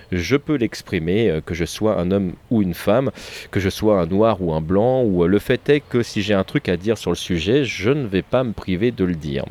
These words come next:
Et désolé si ça choque. À côté de ça, c'est pas parce que tout d'un coup, euh, je vais dire quelque chose, euh, qui risque de choquer des, euh, des personnes qui se refon-, revendiquent, euh, féministes, euh, que, euh,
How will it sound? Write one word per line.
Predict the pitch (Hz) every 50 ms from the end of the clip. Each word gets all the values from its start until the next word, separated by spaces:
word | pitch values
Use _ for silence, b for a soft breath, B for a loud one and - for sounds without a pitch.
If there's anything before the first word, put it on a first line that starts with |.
| - - - - - - - -
Et | 87 80 76 78 80
désolé | 98 117 120 104 95 87 101 120 123
si | - 110 98
ça | - - 80
choque. | - - - 71 - - - - - - - - - - - - - - - - - - B B B B B B B B B B B
À | 117 -
côté | - 139 - 139 127
de | -
ça, | - - 180 185
c'est | - - 123 -
pas | - 160 165
parce | - 131 117 - -
que | - 139
tout | 127 - - 113 110
d'un | 104 107 110 107
coup, | - - - 123 127 123 113 104
euh, | 92
je | 87 -
vais | - 95
dire | 87 87 113 120 -
quelque | - 90 - 87 82
chose, | - - 123 120 104 - - -
euh, | 92 85 82 -
qui | - 98
risque | 90 120 120 - - 92
de | - -
choquer | - 101 92 - - 123 120
des, | 98 - 85 80 76
euh, | 78 78 - - -
des | - - 82 82 78 87 -
personnes | - 90 - - 135 131
qui | - 98
se | - -
refon-, | - 101 - - 101 95 98 - -
revendiquent, | 95 92 104 101 107 104 101 113 107 - -
euh, | 98 87 80
féministes, | - - 101 92 92 95 117 151 - - - 101 - B B B B B B B B B B B B
euh, | 120 120 156 151 - - - - - -
que, | - 170 175 180 170 - - - 120
euh, | 120 120 117 117 113 113 110 110 107 107 104 104 101 98